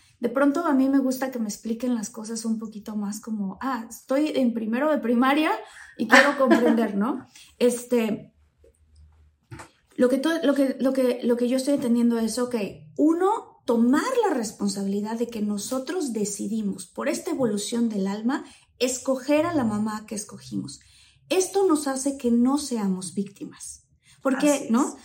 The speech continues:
Speaker 1: Porque cuando uno es víctima, entonces no hay manera de arreglar nada, porque es algo que te está pasando a ti y tú no puedes hacer nada al respecto. Pero cuando puedes hacer algo al respecto,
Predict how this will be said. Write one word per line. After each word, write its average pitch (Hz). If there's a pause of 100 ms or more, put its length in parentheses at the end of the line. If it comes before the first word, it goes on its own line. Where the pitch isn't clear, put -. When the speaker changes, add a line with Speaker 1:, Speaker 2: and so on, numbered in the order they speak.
(140)
Speaker 1:
Porque 277
cuando 294
uno 330
es 320
víctima, 302
entonces 269
no 277
hay 294
manera 285
de 262
arreglar 233
nada, 247
porque 214
es 233
algo 262
que 247
te 233
está 233
pasando 277
a 240
ti 311 (280)
y -
tú 277
no 277
puedes 311
hacer 240
nada 226
al 220
respecto. -
Pero 208
cuando 208
puedes 427
hacer 226
algo 226
al 202
respecto, 190